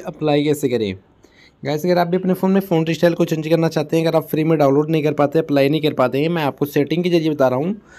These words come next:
अपने फ़ोन में किसी भी फ़ॉन्ट को फ्री में डाउनलोड करके अप्लाई करके फ़ॉन्ट स्टाइल गाइस चेंज कैसे कर सकते हैं।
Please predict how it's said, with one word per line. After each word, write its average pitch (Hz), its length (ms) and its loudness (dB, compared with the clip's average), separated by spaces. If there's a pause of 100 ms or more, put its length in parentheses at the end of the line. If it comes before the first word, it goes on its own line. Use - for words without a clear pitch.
(220)
अपने 175 240 2
फ़ोन 196 220 2
में 180 100 4
किसी 180 220 2
भी 180 100 4
फ़ॉन्ट 160 300 2
को 170 100 0
फ्री 165 200 2
में 170 160 6
डाउनलोड 151 320 4
करके 151 260 0
अप्लाई 156 360 2
करके 151 240 2
फ़ॉन्ट 160 340 0
स्टाइल 156 280 2
गाइस 147 160 4
चेंज 147 260 -4
कैसे 147 280 0
कर 147 120 -2
सकते - 380 -4
हैं। 95 180 -2